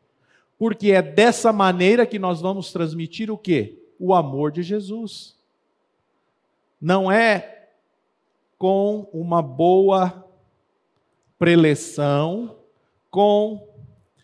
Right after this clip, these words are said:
um bom discurso teológico, que as pessoas conhecerão o amor de Cristo. Mas é através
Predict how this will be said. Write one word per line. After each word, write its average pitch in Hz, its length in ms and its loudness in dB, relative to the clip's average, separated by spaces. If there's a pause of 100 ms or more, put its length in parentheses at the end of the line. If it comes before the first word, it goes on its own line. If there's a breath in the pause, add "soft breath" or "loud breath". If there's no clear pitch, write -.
(120)
um 185 240 -4
bom 180 260 0
discurso 170 720 -8
teológico, 156 1080 -2 (240 soft breath)
que 196 100 2
as 196 140 0
pessoas 196 500 -6
conhecerão 196 680 -2
o 240 40 -4
amor 170 260 -4
de 135 120 -8
Cristo. - 540 -6 (1800)
Mas 123 220 -6
é 143 80 4
através 143 840 0